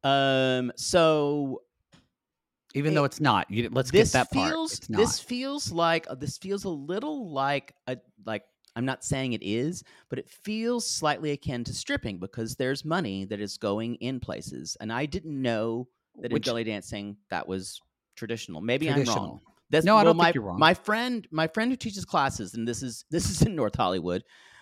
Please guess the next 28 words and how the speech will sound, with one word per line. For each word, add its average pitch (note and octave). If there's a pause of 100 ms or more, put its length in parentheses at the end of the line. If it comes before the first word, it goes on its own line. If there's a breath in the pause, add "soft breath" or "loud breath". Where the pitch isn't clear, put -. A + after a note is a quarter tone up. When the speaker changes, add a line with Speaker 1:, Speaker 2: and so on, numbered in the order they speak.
(100)
Speaker 1:
but D3
she's D#3
been C#3+
doing F#3+
it -
for B2+
a A2+
long A#2+
time. F#2+ (560)
And B2
Speaker 2:
I - (120)
wanna -
Speaker 1:
they C#3+
Speaker 2:
take -
a D#3
belly C3+
dancing A#2
class. C3
That'd G4
be G#4+
fun. D3 (600)
Speaker 1:
I C3+
don't E3+
know D#3+
if D#3
men B2+
do G2
it. -